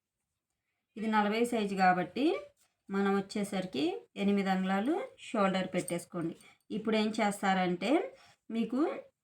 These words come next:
మూడున్నర, ఐదు అంగుళాలు షోల్డర్ పెట్టు. ఇంత షోల్డర్ ఎవరు పెట్టేసుకోరు, ఎందుకంటే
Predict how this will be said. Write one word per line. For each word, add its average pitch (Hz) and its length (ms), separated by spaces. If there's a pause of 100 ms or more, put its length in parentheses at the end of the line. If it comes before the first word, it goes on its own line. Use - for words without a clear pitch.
(720)
మూడున్నర, 220 720 (1400)
ఐదు 214 200
అంగుళాలు 226 320
షోల్డర్ 214 420
పెట్టు. - 340
ఇంత 233 200
షోల్డర్ 233 360
ఎవరు 208 300
పెట్టేసుకోరు, 190 840
ఎందుకంటే 220 720